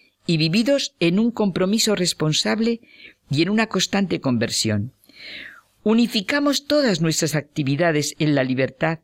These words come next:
y singularidad de nuestra vocación, una realidad para vivir. De Dios viene la fidelidad al mundo.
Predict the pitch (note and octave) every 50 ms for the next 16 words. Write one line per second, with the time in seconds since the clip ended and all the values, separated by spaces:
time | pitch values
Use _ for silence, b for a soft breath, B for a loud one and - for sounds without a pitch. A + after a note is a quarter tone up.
0 | _ _ - F#3 F#3 F3 - - F#3 F#3 F3 C#3+ E3+ E3+ E3 D#3 D3+ D3+ C#3 F3
1 | E3+ D3 B2+ B2+ B2+ B2+ B2+ - - A#2+ A2+ A2+ - - A#2 G#2+ - - A2 G#2
2 | G#2+ G#2+ G#2+ B B B B B B B B B B B B B _ - A#3 B3+
3 | C#4 C#4+ C#4+ C#4 B3+ C4 B3 A#3 A3 G#3 G3 F3 A#3 B3+ C4 B3 - _ - G3
4 | F3+ D#3+ C#3+ A#2 B2+ A#2 G#2+ A2+ G#2+ A2 - - _ _ _ _ _ _ _ _
5 | b b b b b b b b b b b - B2+ D#3+ D#3 C3 C#3+ F#3 A#3 C#4
6 | D4+ D4+ - - - - _ _ _ _ _ - C3 A2 - F#3 G3+ G#3+ A3 G#3+
7 | G3+ F3+ - - C#3+ C3+ D3 C3+ C3 C3 C#3+ D#3+ D#3 - D#3 C#3+ B2 G#2+ G#2+ G#2+
8 | G#2 F#2 G2+ G#2+ B2